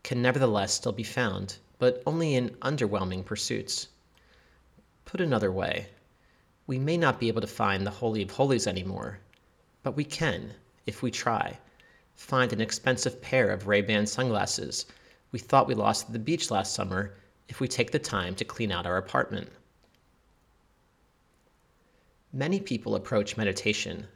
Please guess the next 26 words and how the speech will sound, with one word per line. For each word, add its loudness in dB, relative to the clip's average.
as -10
though 6
they 6
are 6
searching 2
for -4
the -4
Debir -2
and -8
hoping -2
to -6
gain -6
access. -4
Yet, 0
the -2
real 4
benefits 2
of -2
meditation 0
come -4
when -2
we 0
significantly -2
lower 2
our -2
expectations. -4